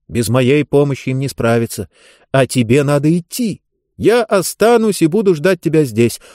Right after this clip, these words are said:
Увидимся, когда всё кончится». Он улыбнулся так, словно нисколько не сомневался, что всё скоро кончится, и победа будет за Дибой.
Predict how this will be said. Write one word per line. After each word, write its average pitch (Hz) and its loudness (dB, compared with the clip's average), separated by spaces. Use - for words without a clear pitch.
Увидимся, 139 0
когда 123 -2
всё - -4
кончится». - -6
Он 220 -2
улыбнулся 107 -2
так, 262 -2
словно 175 0
нисколько 139 0
не 127 0
сомневался, 110 0
что - -10
всё 262 -2
скоро 170 0
кончится, - -2
и 147 2
победа 120 0
будет 107 -4
за 92 -6
Дибой. 82 -10